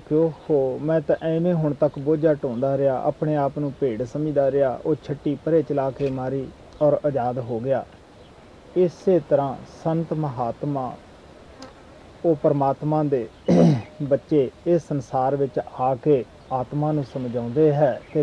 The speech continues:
"ਤੂੰ ਪਰਮਾਤਮਾ ਦੀ ਅੰਸ਼ ਹੈ।" ਲੇਕਿਨ ਆਤਮਾ ਮਨ ਦੇ ਜਾਲ ਵਿੱਚ ਇਤਨੀ ਬੁਰੀ ਫਸ ਚੁੱਕੀ ਹੈ ਕਿ ਆਪਣੇ ਅਸਲ ਨੂੰ ਭੁੱਲ ਗਈ, ਆਪਣੇ ਘਰ ਨੂੰ ਭੁੱਲ ਗਈ। ਤੋ ਸੰਤ ਮਹਾਤਮਾ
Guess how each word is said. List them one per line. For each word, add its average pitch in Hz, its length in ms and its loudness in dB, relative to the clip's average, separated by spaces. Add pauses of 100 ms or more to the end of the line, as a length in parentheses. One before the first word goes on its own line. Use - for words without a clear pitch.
"ਤੂੰ 151 200 -2
ਪਰਮਾਤਮਾ 135 560 -2
ਦੀ 135 220 -4
ਅੰਸ਼ 147 280 -6
ਹੈ।" 139 300 -2 (640)
ਲੇਕਿਨ 156 500 4 (680)
ਆਤਮਾ 147 600 0
ਮਨ 147 320 0
ਦੇ 156 220 6
ਜਾਲ 139 300 4
ਵਿੱਚ 147 280 0 (220)
ਇਤਨੀ 226 300 4
ਬੁਰੀ 165 300 4 (100)
ਫਸ 160 200 -4
ਚੁੱਕੀ 160 320 2
ਹੈ 139 240 0 (120)
ਕਿ 165 160 4
ਆਪਣੇ 143 460 2
ਅਸਲ 143 180 -4
ਨੂੰ 160 260 0
ਭੁੱਲ 127 200 0
ਗਈ, 147 240 0
ਆਪਣੇ 135 360 -2
ਘਰ 120 260 -6
ਨੂੰ 160 240 0
ਭੁੱਲ 127 200 -2
ਗਈ। 139 260 -2 (120)
ਤੋ 165 120 2
ਸੰਤ 175 380 -2
ਮਹਾਤਮਾ 147 720 -2